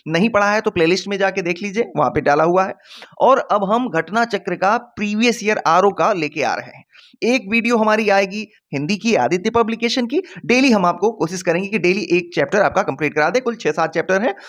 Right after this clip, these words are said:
तो छः सात दिन में कंप्लीट हो जाए। इसको जितनी बार आप पढ़ सकें पढ़ लें। जीएस का भी ऐसे ही हम लोग करेंगे, उसको भी आपको दे देंगे एक एक चैप्टर करके डेली।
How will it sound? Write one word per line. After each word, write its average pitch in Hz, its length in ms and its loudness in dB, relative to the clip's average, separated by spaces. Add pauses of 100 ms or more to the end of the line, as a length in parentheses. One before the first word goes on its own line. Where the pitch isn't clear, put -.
(120)
तो 185 80 0
छः 185 140 0
सात 156 200 2
दिन 156 120 -4
में 233 100 -2
कंप्लीट 139 360 -6
हो 104 80 -10
जाए। 69 160 -6 (220)
इसको 294 220 0
जितनी 208 380 0
बार 214 200 2
आप 196 140 0
पढ़ 139 100 0
सकें 156 220 -6
पढ़ 123 160 -4
लें। 120 160 -6 (300)
जीएस 220 340 2
का 233 100 2
भी 226 120 2
ऐसे 220 200 -2
ही 220 60 -4
हम 208 80 -6
लोग 208 160 -6
करेंगे, 202 240 -6
उसको 160 260 -4
भी 214 100 0
आपको 208 240 2
दे 196 120 4
देंगे 196 280 -2 (580)
एक 180 120 -8
एक 185 120 -8
चैप्टर 190 240 -2
करके 185 260 -2
डेली। 170 380 -2